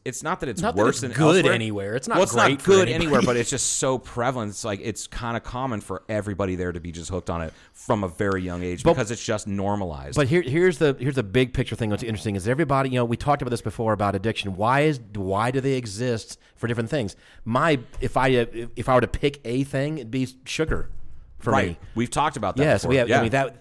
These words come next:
Speaker 3: that would be, I'm telling you right now, sugar would be harder for me to kick than if someone had a bottle of fucking opioids right here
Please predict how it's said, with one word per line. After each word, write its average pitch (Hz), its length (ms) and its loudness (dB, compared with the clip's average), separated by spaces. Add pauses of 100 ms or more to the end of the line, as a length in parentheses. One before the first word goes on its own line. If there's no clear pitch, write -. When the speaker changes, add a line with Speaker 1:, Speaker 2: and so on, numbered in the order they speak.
(140)
Speaker 3:
that 131 180 4
would 135 120 4
be, 131 240 0 (480)
I'm 143 120 4
telling 185 260 2
you 180 80 2
right 170 160 2
now, 143 280 -2
sugar 160 300 -2
would 147 80 2
be 131 100 0
harder 147 240 2
for - 100 -4
me 139 40 -2
to 135 80 0
kick 135 320 -4
than 110 260 -4
if 110 100 -10
someone 139 200 0
had 127 80 2
a 113 60 2
bottle 135 340 2
of 127 80 0
fucking 135 240 -2
opioids 117 480 -4
right 117 180 0
here 127 340 -2